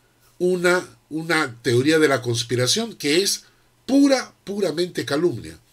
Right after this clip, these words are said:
Una persona que conozco en Lima escribe de esta manera: "Viendo las fotos y las imágenes,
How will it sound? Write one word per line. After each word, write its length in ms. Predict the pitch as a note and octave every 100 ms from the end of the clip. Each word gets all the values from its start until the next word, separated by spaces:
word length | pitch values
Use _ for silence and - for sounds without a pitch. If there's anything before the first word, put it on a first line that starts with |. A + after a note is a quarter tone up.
| - - - _ _ _ _
Una 280 | E3+ G#3+ G3
persona 440 | F3 D#3 G3+ G3
que 140 | C#3 B2+
conozco 400 | C#3 F3 - F3
en 80 |
Lima 260 | F#3+ G#3+ G3+
escribe 520 | B2 A#2 - G3 G3 F3+
de 80 | D#3
esta 200 | - C#3+
manera: 420 | B2+ F#2 D#2 - _ _ _ - - _ _ _ _ _
"Viendo 800 | - G2+ D3+ F#3+ B3+ B3 A#3 A3
las 300 | G3 D#3 B2+
fotos 540 | - F3+ F3+ F#3 D3+ A2+
y 80 | B2+
las 380 | B2 A#2+ A2+
imágenes, 880 | G#2+ G2+ C3+ C#3+ D3 C3 C3+ - -